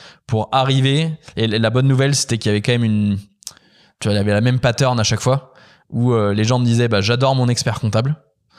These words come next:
euh, va pas le remplacer. Genre, c'est pas ça que je cherche, quoi. C'est comme mon médecin de famille, euh, pour mon entreprise.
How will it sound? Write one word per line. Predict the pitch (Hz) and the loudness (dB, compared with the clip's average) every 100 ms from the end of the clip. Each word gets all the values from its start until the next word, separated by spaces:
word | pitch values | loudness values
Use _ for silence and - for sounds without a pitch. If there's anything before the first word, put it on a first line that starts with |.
| - _ - | -20 _ -6
euh, | 104 95 95 - _ - | -4 -2 -2 -4 _ -4
va | 117 | -2
pas | 120 127 | 0 0
le | |
remplacer. | 117 113 110 - 143 - _ _ _ _ | 0 0 0 -2 -4 -8 _ _ _ _
Genre, | 95 - | -8 -4
c'est | 110 | -2
pas | 117 | -2
ça | 113 | -2
que | 110 | 0
je | 107 | 0
cherche, | 123 123 - | 0 -2 -4
quoi. | 127 - | -6 -8
C'est | - | -6
comme | 135 127 | -2 0
mon | 120 | 0
médecin | 120 - 120 | 0 0 -2
de | |
famille, | - 120 120 123 110 | 0 0 2 2 2
euh, | 104 | 0
pour | 98 107 | 0 0
mon | 107 | 0
entreprise. | 104 104 104 123 147 | 0 -4 -2 0 2